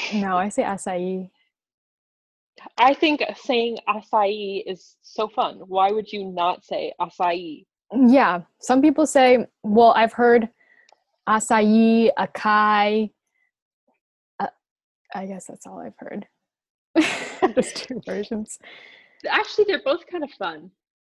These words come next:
Speaker 1: Can I get an,
Speaker 2: Acai.
Speaker 1: can I get an acai bowl?
Speaker 2: I think acai is just kind of more fun because it's like,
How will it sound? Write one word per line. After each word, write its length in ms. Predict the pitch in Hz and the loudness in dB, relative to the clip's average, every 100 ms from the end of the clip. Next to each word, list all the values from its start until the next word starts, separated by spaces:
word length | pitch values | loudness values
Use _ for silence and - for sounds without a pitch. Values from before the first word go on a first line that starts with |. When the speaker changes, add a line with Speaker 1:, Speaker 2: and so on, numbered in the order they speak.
| - | -6
Speaker 1:
Can 120 | 233 | -2
I 80 | 233 | 0
get 140 | 196 302 | 0 0
an, 100 | 285 | -2
Speaker 2:
Acai. 200 | - - | -6 -8
Speaker 1:
can 120 | 311 | -2
I 60 | 339 | 0
get 140 | 427 | 0
an 100 | - - 226 | -2 -4 -10
acai 440 | - 233 208 202 | -8 -10 -8 -10
bowl? 360 | 226 233 262 - _ _ _ _ _ _ _ _ _ _ | -12 -12 -14 -18 _ _ _ _ _ _ _ _ _ _
Speaker 2:
I 100 | 233 | -8
think 220 | 330 330 - - | -6 -8 -10 -12
acai 760 | 208 - 196 185 185 175 170 - | -10 -4 -2 -2 -6 -8 -8 -10
is 140 | 180 | -16
just 200 | _ 185 | _ -20
kind 200 | - 185 | -16 -14
of 60 | 185 | -12
more 200 | 170 165 - | -10 -12 -10
fun 220 | 151 170 | -12 -10
because 340 | 190 190 180 | -10 -8 -10
it's 160 | 190 _ | -14 _
like, 240 | 175 160 | -4 -4